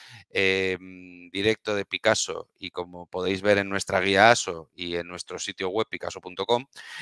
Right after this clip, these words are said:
eh, el aso es el proceso de optimización de una app, ya no solo de la ficha, sino también del producto, con el objetivo de maximizar su visibilidad, eh, a tope, eh, en las tiendas de aplicaciones para conseguir descargas orgánicas,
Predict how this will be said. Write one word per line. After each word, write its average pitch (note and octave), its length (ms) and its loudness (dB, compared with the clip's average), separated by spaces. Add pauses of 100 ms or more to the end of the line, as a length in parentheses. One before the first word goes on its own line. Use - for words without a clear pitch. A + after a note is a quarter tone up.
(160)
eh, F#2+ 300 8
el G#2 140 8
aso G#2 160 8
es A#2 80 -4
el A#2+ 100 0
proceso A#2 340 -2
de A2+ 60 0
optimización G#2+ 600 0
de G2+ 80 -4
una A2+ 300 8
app, - 160 6 (260)
ya G2+ 80 -2
no G#2+ 140 -6
solo C#3 240 6
de A#2+ 80 8
la G#2 100 8
ficha, E2+ 320 -10
sino F2+ 180 -10
también G2+ 360 -2
del C3 140 4
producto, A2 520 -4 (340)
con B2+ 140 2
el A#2+ 100 8
objetivo A#2+ 400 2
de C3 80 4
maximizar A#2+ 640 2
su A2+ 140 -10
visibilidad, G2+ 760 4 (160)
eh, F2 500 -4
a G2+ 100 6
tope, F#2+ 440 0 (200)
eh, E2+ 420 -8
en F#2 100 -2
las F2+ 140 2
tiendas G#2+ 280 4
de G#2+ 60 4
aplicaciones C3 640 0
para G2 240 4
conseguir G2+ 400 -4
descargas G2+ 520 2
orgánicas, D3+ 600 0